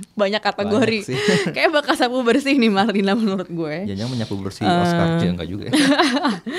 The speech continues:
Speaker 1: Yang kedua tuh ada Aruna dan Skala Niskala yang sama-sama mendapatkan lima nomi-, eh, sembilan nominasi.
Speaker 2: Oh, sama.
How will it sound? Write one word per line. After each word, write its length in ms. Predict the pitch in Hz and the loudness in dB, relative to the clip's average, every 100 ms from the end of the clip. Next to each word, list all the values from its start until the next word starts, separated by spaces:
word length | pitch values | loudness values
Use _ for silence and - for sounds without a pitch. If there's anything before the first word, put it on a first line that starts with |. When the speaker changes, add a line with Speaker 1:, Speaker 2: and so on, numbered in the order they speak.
| 370 349 277 240 | -8 -10 -6 -2
Speaker 1:
Yang 160 | 254 262 | 0 2
kedua 340 | 240 247 294 | 0 2 2
tuh 140 | 294 349 | 2 2
ada 320 | 240 214 214 | 2 2 2
Aruna 540 | - 208 208 208 240 | 2 2 2 2 0
dan 240 | 285 220 196 | 2 2 2
Skala 360 | 208 - 202 196 | -2 -4 -2 0
Niskala 460 | 208 196 190 202 | -2 -2 -2 0
yang 120 | 190 | 0
sama-sama 400 | 185 185 180 190 | -2 -4 -4 -2
mendapatkan 640 | 208 185 170 175 202 208 214 - - _ | 0 -2 -4 -6 -2 -2 -2 -6 -20 _
lima 260 | 202 202 196 | -2 2 2
nomi-, 260 | 185 180 180 | 2 -2 0
eh, 160 | 180 | -2
sembilan 320 | 185 214 214 220 | 2 2 4 2
nominasi. 520 | 190 180 170 165 180 | 2 0 -2 -2 -4
Speaker 2:
Oh, 100 | 202 | -6
sama. 440 | 175 110 127 135 | -6 -8 -10 -12